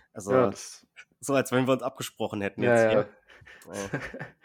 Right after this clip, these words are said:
Speaker 2: Wir haben
Speaker 1: also
Speaker 2: gleiche Notizenzettel einfach benutzt.
Speaker 1: <laughs> Ja,
Speaker 2: So.
Speaker 1: genau. Also ich
Speaker 2: Wir
Speaker 1: weiß nicht,
Speaker 2: haben's
Speaker 1: muss mal, hast,
Speaker 2: wir
Speaker 1: hast du mein
Speaker 2: faken das
Speaker 1: Handy
Speaker 2: hier auch.
Speaker 1: gehackt oder wie?
Speaker 2: Ja,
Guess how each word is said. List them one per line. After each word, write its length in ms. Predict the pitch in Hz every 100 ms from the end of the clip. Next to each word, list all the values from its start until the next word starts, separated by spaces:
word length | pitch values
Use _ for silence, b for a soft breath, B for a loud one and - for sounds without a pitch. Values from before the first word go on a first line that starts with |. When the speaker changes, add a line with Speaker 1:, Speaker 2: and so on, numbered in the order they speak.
| B 110
Speaker 2:
Wir 80 | 104
haben 100 | 120
Speaker 1:
also 0 |
Speaker 2:
gleiche 240 | 120 123 135
Notizenzettel 680 | 120 131 131 123 117 110
einfach 240 | 113 107 107
benutzt. 340 | 107 110 -
Speaker 1:
<laughs> 200 | 123 -
Ja, 60 | 131
Speaker 2:
So. 40 |
Speaker 1:
genau. 400 | 117 139 135 113 B B
Also 160 | 113
ich 60 | 107
Speaker 2:
Wir 80 | 135
Speaker 1:
weiß 100 | 156
nicht, 100 | 113
Speaker 2:
haben's 0 |
Speaker 1:
muss 120 | 113
mal, 120 | 120 - B B B B B
hast, 140 | 120 123
Speaker 2:
wir 60 |
Speaker 1:
hast 120 | 135
du 60 | 147
mein 120 | 131
Speaker 2:
faken 20 |
das 140 | 127 170
Speaker 1:
Handy 20 |
Speaker 2:
hier 160 | 127 113
auch. 120 | 117
Speaker 1:
gehackt 220 | 113 -
oder 220 | 107 101
wie? 140 | 107 -
Speaker 2:
Ja, 180 | 127